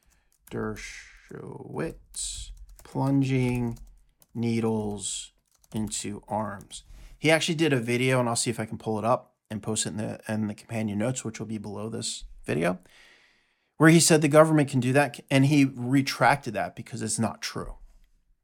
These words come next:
It's not true. Someone called him out on that. It's not true. Next, depopulate people. Um, s-, uh,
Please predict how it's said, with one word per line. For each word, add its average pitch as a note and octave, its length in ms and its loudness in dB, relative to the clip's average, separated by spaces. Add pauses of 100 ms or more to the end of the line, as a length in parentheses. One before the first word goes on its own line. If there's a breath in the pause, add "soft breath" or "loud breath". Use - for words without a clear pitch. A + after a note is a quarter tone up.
(140)
It's - 140 -12
not F#2+ 240 -4
true. - 200 -12
Someone A#2 300 2
called A2+ 300 -2
him A2 80 0
out A#2+ 160 2
on A2 100 0
that. G#2+ 160 -4
It's - 160 -8
not - 240 -10
true. - 240 -16 (2500 loud breath)
Next, - 460 6
depopulate D#3 840 4
people. - 460 -2 (500)
Um, G#3+ 600 2 (400)
s-, - 480 0 (220)
uh, - 60 -14